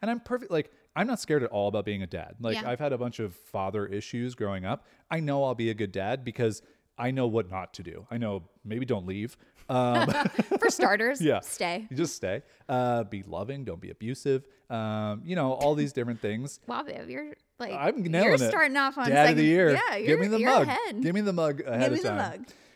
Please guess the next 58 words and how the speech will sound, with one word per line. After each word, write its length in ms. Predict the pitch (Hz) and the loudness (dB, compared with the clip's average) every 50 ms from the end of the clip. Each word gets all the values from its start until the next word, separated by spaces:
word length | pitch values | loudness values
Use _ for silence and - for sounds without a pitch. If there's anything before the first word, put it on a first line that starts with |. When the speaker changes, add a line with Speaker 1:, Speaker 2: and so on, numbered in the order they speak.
| _ _ | _ _
Speaker 1:
But 100 | - 214 | 2 4
anyway, 260 | 220 208 170 139 127 | 4 4 4 4 4
I 200 | 127 123 127 147 | 4 4 2 0
just, 260 | 151 147 156 - - _ - 160 151 131 | 0 0 -2 -4 -6 _ -18 -18 -16 -10
like, 240 | 120 139 127 113 - - _ _ _ _ _ _ - | -8 -6 -6 -6 -8 -14 _ _ _ _ _ _ -8
I 280 | 123 127 131 135 135 139 | -4 -2 0 2 2 2
like 360 | 131 123 120 113 113 113 - - | 2 2 0 0 -2 -2 -4 -8
to 120 | - - 101 | -12 -12 -12
see 760 | - - - - - 120 117 113 110 110 107 104 104 104 107 - _ _ _ _ _ _ _ _ _ _ _ _ _ _ | -10 -12 -12 -8 -6 -6 -4 -4 -4 -4 -4 -4 -4 -6 -8 -10 _ _ _ _ _ _ _ _ _ _ _ _ _ _
how 240 | - - 120 120 120 | -8 -4 -2 -2 -2
things 300 | - - 123 113 110 98 | -2 -4 -6 -6 -4 -6
are 80 | 98 | -6
done 400 | 87 85 98 98 101 117 143 170 | -4 -4 -4 -4 -4 -4 -6 -8
so 140 | 175 - 127 | -6 -6 -4
that 60 | 107 | -2
Speaker 2:
Yeah. 80 | 107 107 | 0 0
Speaker 1:
I 60 | 107 | -2
can 140 | 101 - 107 | -2 -4 -8
see, 260 | - - - 117 110 | -8 -8 -6 -6 -4
like, 220 | 107 104 98 98 - | -2 -2 -2 -2 0
"Oh, 160 | 233 226 196 | 0 2 2
okay, 160 | 175 - 156 | 2 0 0
great. 160 | 151 165 131 | 0 2 0
Like, 120 | 98 98 101 | 0 0 -4
I 60 | 101 | -6
wanna 160 | 107 107 104 | -6 -6 -8
pull 160 | - - 110 98 | -8 -6 -6 -4
this 120 | 107 107 | -4 -4
from 120 | - 110 | -6 -6
that, 120 | 104 98 98 | -6 -4 -4
or 60 | 95 | -4
I 120 | 90 90 | -6 -6
don't 140 | 90 87 92 92 | -6 -6 -6 -6
wanna 120 | 92 92 | -6 -8
pull 120 | - 104 | -8 -6
that 160 | 95 90 87 - | -6 -6 -6 -8
from 80 | 95 | -8
that." 240 | 95 90 87 90 - _ _ _ _ _ _ | -8 -8 -8 -10 -12 _ _ _ _ _ _
Um, 300 | - 95 92 90 87 87 92 | -12 -10 -8 -8 -8 -8 -4
but 100 | - 170 | -2 0
anyway, 200 | 180 160 - 226 | 0 2 2 2
Speaker 2:
And 240 | 254 - 359 330 302 | 2 2 0 -2 -4
Speaker 1:
that's 40 | 247 - | -6 -6
Speaker 2:
there's 240 | 226 247 247 247 247 | -4 -2 -2 -2 -2
this, 200 | 240 240 240 - 240 _ - | -4 -6 -8 -8 -12 _ -10
there's 260 | - 233 226 226 240 | -4 -4 -2 -2 -2
this 160 | - 220 214 | -4 -8 -10
trend 300 | - - - 277 294 311 | -10 -8 -8 -6 -4 -4
now 160 | 277 247 202 220 | -4 -4 -4 -4
happening, 640 | 220 214 226 - - 226 214 202 196 196 196 - | -6 -8 -8 -8 -8 -8 -8 -6 -8 -8 -8 -8
which 140 | 196 214 - | -8 -8 -8
I 60 | 208 | -6
think 180 | 208 247 233 - | -6 -6 -6 -6
is 280 | - 208 247 269 254 - - - | -4 -4 -4 -4 -4 -6 -6 -4
overall 580 | 226 226 226 208 196 190 196 202 196 240 247 226 | -4 -4 -4 -6 -6 -4 -4 -2 -4 -4 -4 -6
a 60 | 165 | -10
good 380 | 175 - - 190 202 220 240 | -10 -10 -8 -6 -6 -6 -6
thing, 300 | - - 330 330 349 381 | -8 -10 -10 -8 -8 -8